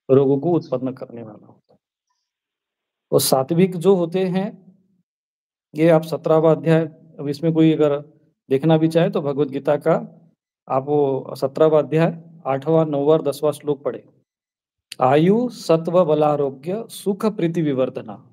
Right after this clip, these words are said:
Speaker 1: आयु बढ़ाने वाला, सत्व, बल, आरोग्य, सुख, प्रीति विवर्धना, ये बढ़ाने वाले जो आहार होता है वो कैसा होता है? रस्या स्निग्धा स्थिरा हृदया आहार सात्विक प्रिय,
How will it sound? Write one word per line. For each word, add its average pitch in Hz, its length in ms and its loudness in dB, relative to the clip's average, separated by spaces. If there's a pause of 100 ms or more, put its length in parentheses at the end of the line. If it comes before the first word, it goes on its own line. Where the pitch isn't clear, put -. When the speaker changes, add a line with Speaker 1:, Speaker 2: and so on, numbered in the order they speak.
Speaker 1:
आयु 135 300 2
बढ़ाने 156 340 2
वाला, 175 280 2 (840)
सत्व, 165 520 2 (460)
बल, 147 500 2 (720)
आरोग्य, 160 680 2 (220)
सुख, - 600 -2 (580)
प्रीति 185 540 2
विवर्धना, 135 840 -6 (240)
ये 170 60 2
बढ़ाने 143 380 0
वाले 131 360 0 (720)
जो 127 120 0
आहार 147 280 4
होता 156 280 2
है 165 120 -2
वो 160 120 0
कैसा 160 260 -2
होता 180 260 -2
है? 185 60 -4
रस्या 165 480 -2
स्निग्धा 165 680 -6
स्थिरा 143 480 -2
हृदया 160 720 -4
आहार 135 460 -6
सात्विक 131 460 -8
प्रिय, - 280 -20